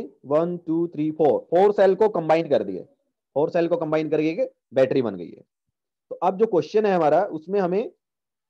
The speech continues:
component दिखाए हुए हैं, Component की picture है, तो उसका circuit diagram draw करना है, ठीक है। तो एक cell है हमारे पास, तो cell का symbol draw करेंगे, फिर है bulb, bulb का symbol, फिर connecting wire,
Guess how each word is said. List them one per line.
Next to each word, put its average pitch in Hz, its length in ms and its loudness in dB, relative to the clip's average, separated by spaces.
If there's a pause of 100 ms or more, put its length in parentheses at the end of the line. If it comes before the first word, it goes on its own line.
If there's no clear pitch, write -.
(360)
component 214 580 2
दिखाए 147 340 4
हुए 113 140 0
हैं, 104 100 -4
Component 170 560 -4
की 185 100 -8
picture 190 640 2
है, 104 100 2
तो - 560 -18
उसका 180 200 -6
circuit 175 380 -2 (120)
diagram 170 420 4
draw 143 220 2
करना 85 280 -2
है, - 80 -20 (800)
ठीक 131 120 -12
है। 180 160 -2 (540)
तो 143 380 -2 (760)
एक 135 140 -8
cell 165 300 2
है 170 140 4
हमारे 165 240 2
पास, 165 260 2 (140)
तो 135 80 -6
cell 135 280 -2
का 147 260 2 (140)
symbol 143 260 -4
draw 143 180 -2
करेंगे, 143 360 -4 (220)
फिर 143 140 -2
है 151 120 0
bulb, 147 360 2
bulb 117 240 -2
का 131 100 -2
symbol, 135 400 -2 (160)
फिर 143 80 -10
connecting 151 420 -6
wire, 156 360 2